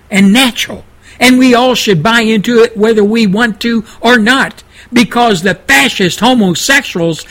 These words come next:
say so. Now, General Lee contends one cannot say chaplains have no right to oppose homosexuality based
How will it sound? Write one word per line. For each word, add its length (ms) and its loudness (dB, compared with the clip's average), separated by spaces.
say 340 2
so. 400 -2
Now, 100 -6
General 360 0
Lee 160 0
contends 800 -4
one 200 0
cannot 340 0
say 220 0
chaplains 480 -2
have 200 -2
no 160 -2
right 320 -2
to 120 -6
oppose 400 -4
homosexuality 880 -4
based 400 -4